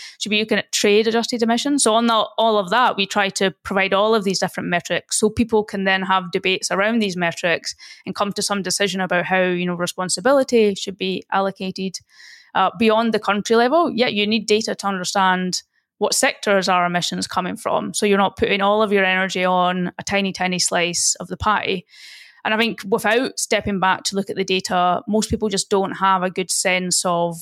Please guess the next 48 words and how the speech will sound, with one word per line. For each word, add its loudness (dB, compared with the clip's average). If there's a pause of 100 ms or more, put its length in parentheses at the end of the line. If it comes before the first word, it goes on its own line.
(140)
what -2 (160)
that -2
looks -6
like. -8 (280)
We 2
don't 4
have 2
a 2
good -2
sense 0
of -6
where 0
emissions -4
are -4
coming -6
from -4
and -10
how -2
that -4
might -6
vary -6
from -10
country -8
to -10
country. -6 (540)
And 2
then 2
I 2
think 0
the 4
other 2
key -4
role 2
of -2
data 0
there 2
is -2
tracking -2 (540)
how 2
we're 2
going. 2
Like, -4
are 0
we 2
making -2
progress? 0
How 0
fast -2